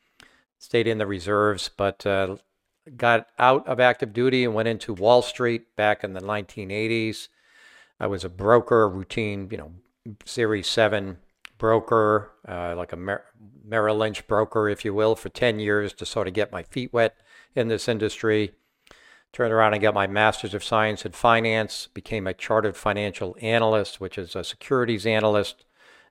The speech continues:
and then left and started a portfolio management company that I founded. Uh, our forte was just to do very low cost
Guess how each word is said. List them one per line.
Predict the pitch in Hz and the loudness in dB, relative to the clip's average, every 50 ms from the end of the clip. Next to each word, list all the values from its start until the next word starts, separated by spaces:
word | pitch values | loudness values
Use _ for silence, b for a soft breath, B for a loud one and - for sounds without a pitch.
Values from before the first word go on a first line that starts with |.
| b | b
and | - 104 104 | -8 -4 -4
then | 107 104 104 | -4 -4 2
left | 104 113 110 - - - | 2 2 2 2 -2 -6
and | 104 95 | -8 -8
started | - - - 113 104 101 104 95 | -8 0 2 4 4 4 2 0
a | 95 95 | -2 -4
portfolio | - - 113 104 - - - 110 107 107 95 95 95 | -4 -2 -2 -2 -2 0 -2 0 0 0 -2 -4 -6
management | 92 98 110 117 117 113 - - - 104 92 | -4 0 2 2 2 2 -2 -4 -8 -10 -8
company | - - 117 107 - - 107 104 104 92 - _ _ _ _ _ _ _ _ _ _ _ _ | -4 -2 -2 0 0 -2 -2 -2 -4 -6 -10 _ _ _ _ _ _ _ _ _ _ _ _
that | 98 90 98 95 95 | -6 -4 -2 2 2
I | 104 104 101 | 2 2 0
founded. | - - 113 110 117 117 110 117 113 110 113 - _ _ - | 2 2 2 2 2 2 0 0 -2 -2 -6 -14 _ _ -12
Uh, | 95 92 92 90 87 - | -10 -8 -6 -6 -8 -6
our | - 101 101 95 92 - _ _ | -4 -4 -4 -4 -4 -6 _ _
forte | - 117 104 - - 139 139 135 135 131 123 | 0 0 0 2 4 4 4 6 6 4 4
was | 113 113 110 95 - | 4 4 2 2 0
just | - - 117 - - | -4 -4 -4 -4 -6
to | - | -8
do | 101 110 104 95 | -8 -6 -6 -6
very | 87 98 113 110 113 113 104 | 0 2 4 4 4 2 0
low | 104 107 110 107 101 | 0 0 0 0 0
cost | - - - 101 95 95 92 - - - | -2 -2 0 0 0 0 -2 -4 -12 -16